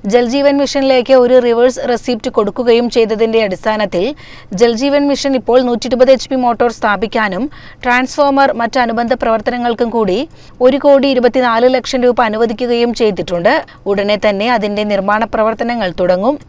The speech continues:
നിലവിലെ കുടിവെള്ള പ്രശ്നം പരിഹരിക്കാൻ വേണ്ടി പഞ്ചായത്ത് മൂന്ന് വാഹനങ്ങളിൽ പഞ്ചായത്തിലെ മുഴുവൻ വാർഡുകളിലും ആവശ്യക്കാർക്ക് യഥേഷ്ടം വെള്ളം എത്തിച്ചു നൽകുന്നുണ്ടെന്നും പ്രസിഡന്റ് അറിയിച്ചു.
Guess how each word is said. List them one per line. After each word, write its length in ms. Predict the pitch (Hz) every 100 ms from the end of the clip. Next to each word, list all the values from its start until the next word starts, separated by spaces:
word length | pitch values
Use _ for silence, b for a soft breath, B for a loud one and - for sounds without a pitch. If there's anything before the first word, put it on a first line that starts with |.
| 196
നിലവിലെ 380 | 196 190 190 214
കുടിവെള്ള 320 | 214 208 214 214
പ്രശ്നം 320 | 220 202 226 214
പരിഹരിക്കാൻ 480 | 190 208 220 220 214 208
വേണ്ടി 240 | 190 180 294 B B B 208
പഞ്ചായത്ത് 520 | 196 208 214 208 220 196
മൂന്ന് 240 | 208 226 214
വാഹനങ്ങളിൽ 580 | 202 214 214 208 180 240 B B -
പഞ്ചായത്തിലെ 520 | 214 196 214 202 226 220
മുഴുവൻ 320 | 208 214 247 240
വാർഡുകളിലും 520 | 226 214 220 214 208 262 202
ആവശ്യക്കാർക്ക് 640 | 214 - - 208 - 208 - B B - 202
യഥേഷ്ടം 440 | 220 226 - 233 208
വെള്ളം 240 | 202 226 220
എത്തിച്ചു 240 | 214 208 220
നൽകുന്നുണ്ടെന്നും 720 | 196 214 208 202 208 202 185 294 B B B
പ്രസിഡന്റ് 500 | 208 196 214 233 175 -
അറിയിച്ചു. 420 | 180 180 165 262